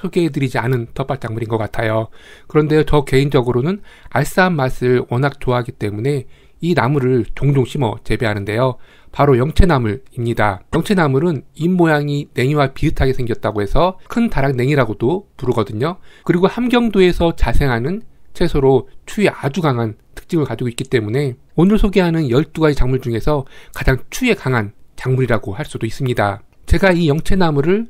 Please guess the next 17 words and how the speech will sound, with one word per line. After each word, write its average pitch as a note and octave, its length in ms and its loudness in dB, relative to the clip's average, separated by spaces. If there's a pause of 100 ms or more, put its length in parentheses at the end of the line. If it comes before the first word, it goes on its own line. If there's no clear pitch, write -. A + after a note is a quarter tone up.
종종 D3+ 320 2
심어 C#3+ 420 0
재배하는 B2 440 2
이유라고 B2 320 -2
한다면 B2+ 480 -2 (500)
고추냉이처럼 D#3+ 800 2 (280)
알싸한 D#3 440 0
맛이 A#2 280 -2
있는 A#2 180 -2
것이 G#2+ 480 -6
특징이거든요. A2+ 840 -4 (360)
이런 E3+ 260 6
이유에서 C#3 520 2
텃밭 E3+ 300 -2
가꾸기를 C#3+ 640 -4
많이 B2+ 260 0
하시는 A2 380 -2